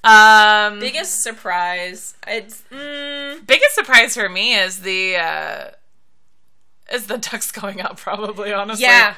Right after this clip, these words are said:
Speaker 2: that was a big one.
Speaker 1: That's a big surprise for me. Um, the
Speaker 2: I
Speaker 1: biggest,
Speaker 2: definitely had the Ducks going.
Speaker 1: and again, the biggest let up, letdown was the Panthers. Um,
Speaker 2: I definitely had the Ducks going out. That was the biggest one. Like, I, I had, I thought Chicago would pull it out against the Blues, but they took it to seven, so I feel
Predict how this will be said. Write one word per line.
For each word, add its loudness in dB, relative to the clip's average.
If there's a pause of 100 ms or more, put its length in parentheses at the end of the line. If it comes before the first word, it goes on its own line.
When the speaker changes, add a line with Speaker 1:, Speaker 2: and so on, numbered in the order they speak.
Speaker 2:
that -4
was -8
a -10
big -8
one. -6
Speaker 1:
That's 4
a -4
big -4
surprise 0
for -4
me. -8
Um, 2
the -6
Speaker 2:
I 0
Speaker 1:
biggest, 0
Speaker 2:
definitely 0
had -4
the -12
Ducks -6
going. -10
Speaker 1:
and 4
again, 4
the -2
biggest -2
let 2
up, -2
letdown -6
was -14
the -10
Panthers. -14 (120)
Um, -6 (1040)
Speaker 2:
I -18
definitely -6
had -6
the -14
Ducks -8
going -14
out. -10
That -2
was -8
the -8
biggest -10
one. -12
Like, -6
I, 0
I 2
had, 0
I -2
thought -4
Chicago -8
would -10
pull -12
it -10
out -8
against -12
the -20
Blues, -14
but -16
they -12
took -14
it -12
to -10
seven, -8
so -10
I -10
feel -10